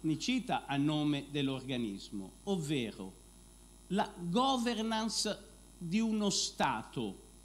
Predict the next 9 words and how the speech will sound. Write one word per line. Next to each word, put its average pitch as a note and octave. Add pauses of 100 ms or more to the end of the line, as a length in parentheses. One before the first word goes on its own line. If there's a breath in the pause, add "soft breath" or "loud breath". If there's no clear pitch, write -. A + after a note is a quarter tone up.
che A#3+
si G#3+
basa A3
sulle G3+
garanzie D3+ (480 loud breath)
può C#4
trascendere D3+
e G3+
prescindere G3